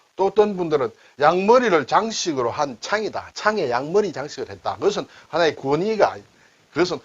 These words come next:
옳다. 막 이런 의미로 새긴다. 또는 양이라는 것은 좀 수-, 순한 동물이다. 그리고 나아자다. 양처럼 순한 막 그런 상황을 얘기한다. 막 이렇게 여러 가지로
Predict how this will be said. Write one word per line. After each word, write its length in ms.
옳다. 800
막 120
이런 220
의미로 280
새긴다. 440
또는 280
양이라는 400
것은 160
좀 160
수-, 220
순한 560
동물이다. 500
그리고 340
나아자다. 680
양처럼 640
순한 720
막 180
그런 200
상황을 440
얘기한다. 440
막 100
이렇게 220
여러 140
가지로 400